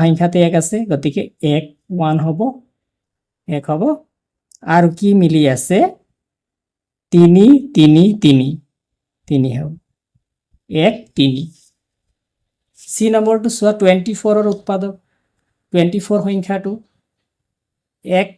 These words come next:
পূৰণ চৌব্বিছ দেখাব পাৰোঁ, তো এক, দুই পূৰণ বাৰ দেখাব পাৰোঁ, দুই, তিনি, আঠ গুণ চৌব্বিছ, তিনি পূৰণ আঠ দেখাব পাৰোঁ, তো তিনি হ'ব, চাৰি, চাৰি ছয় গুণ চৌব্বিছ,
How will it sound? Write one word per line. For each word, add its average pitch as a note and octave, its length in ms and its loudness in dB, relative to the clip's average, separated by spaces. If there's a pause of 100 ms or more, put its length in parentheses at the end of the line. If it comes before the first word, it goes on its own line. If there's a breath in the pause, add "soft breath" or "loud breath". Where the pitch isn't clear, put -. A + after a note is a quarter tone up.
(220)
পূৰণ G3 340 -4
চৌব্বিছ F3+ 460 -2
দেখাব F#3 300 -4 (120)
পাৰোঁ, F#3 200 -2
তো F#3 100 -10 (100)
এক, F3 200 -2 (120)
দুই F3 280 -2
পূৰণ F#3+ 340 -4
বাৰ E3 280 0
দেখাব F3 280 -2 (100)
পাৰোঁ, E3+ 280 -4
দুই, E3 220 0 (640)
তিনি, F3+ 260 2 (760 soft breath)
আঠ F3+ 220 -2
গুণ F#3 120 -4
চৌব্বিছ, E3 400 -2
তিনি F#3 260 0 (120)
পূৰণ F#3+ 280 -2
আঠ F3 240 0
দেখাব F3 320 0
পাৰোঁ, F3 320 -2
তো F#3 120 0 (680)
তিনি E3 260 0
হ'ব, E3 200 0 (2000)
চাৰি, E3 440 0 (1080)
চাৰি F3 300 -2
ছয় G3 220 -4
গুণ G3 180 -4 (500)
চৌব্বিছ, F3 520 -2